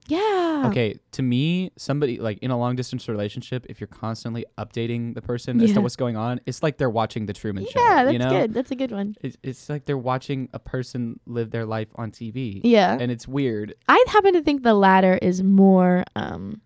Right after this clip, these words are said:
Speaker 2: The second one's also bad.
Speaker 1: The, the second one is also bad, where it's just like, only when you have something really important are you allowed to speak to this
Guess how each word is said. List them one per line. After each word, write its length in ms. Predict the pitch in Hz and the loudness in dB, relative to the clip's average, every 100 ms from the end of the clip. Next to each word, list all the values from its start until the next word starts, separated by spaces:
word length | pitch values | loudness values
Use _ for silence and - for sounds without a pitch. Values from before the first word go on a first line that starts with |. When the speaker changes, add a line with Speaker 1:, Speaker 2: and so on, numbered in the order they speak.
| _ _ - | _ _ -10
Speaker 2:
The 80 | 151 | -6
second 260 | 233 226 175 | -2 0 2
one's 140 | 135 | 2
also 320 | 160 180 135 | 4 4 4
bad. 360 | 117 101 - - | 2 -4 -8 -4
Speaker 1:
The, 180 | 226 277 | 4 4
the 220 | 247 285 | 4 -4
second 240 | - 466 466 | -4 0 2
one 120 | 392 | 2
is 140 | 294 247 | 2 2
also 200 | 240 262 | 2 2
bad, 200 | 254 254 | 2 2
where 80 | |
it's 100 | 226 | 0
just 80 | 208 | 0
like, 220 | 208 196 - | 0 -2 2
only 300 | 202 202 196 | 4 6 4
when 140 | 185 | 4
you 80 | 180 | 4
have 180 | 185 185 | 2 0
something 380 | - 180 190 180 | -4 -4 -2 2
really 340 | 202 233 214 | 8 8 8
important 380 | 196 185 208 190 | 4 -2 -4 -4
are 60 | 185 | -6
you 160 | 185 | -4
allowed 280 | 185 190 190 | -4 -6 -8
to 60 | 190 | -12
speak 280 | - 208 196 | -10 -10 -8
to 80 | |
this 180 | 190 190 | -8 -8